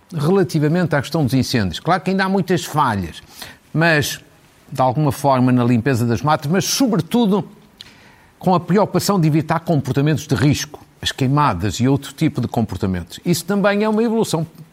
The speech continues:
positiva. E depois também acho que, eh, digamos assim, o discurso oficial,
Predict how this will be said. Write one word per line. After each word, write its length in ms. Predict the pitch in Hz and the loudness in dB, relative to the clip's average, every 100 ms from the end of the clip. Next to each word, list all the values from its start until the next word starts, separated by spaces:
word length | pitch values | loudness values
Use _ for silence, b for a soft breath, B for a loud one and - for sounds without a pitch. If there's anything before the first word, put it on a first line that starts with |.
| _ _ | _ _
positiva. 520 | - 98 95 92 76 - - _ _ - B B B | -6 -2 -2 -2 -6 -10 -20 _ _ -20 B B B
E 80 | 302 | 0
depois 340 | 180 240 - B B | 2 0 0 B B
também 400 | 180 180 170 175 | -2 0 2 2
acho 640 | 180 156 - - - 151 143 | 2 2 0 -6 0 0 -2
que, 420 | - 156 139 117 B B | 0 2 4 2 B B
eh, 640 | 131 127 123 113 110 104 - | -2 0 2 2 0 -2 -4
digamos 400 | 131 131 135 123 | -2 0 0 -2
assim, 240 | - 117 - B B _ - - | 0 -2 -2 B B _ -20 -4
o 140 | 160 | -2
discurso 540 | 160 - 208 165 - 147 | -2 -4 -2 -2 0 -2
oficial, 720 | 131 - - 127 113 90 | -2 -4 0 2 2 0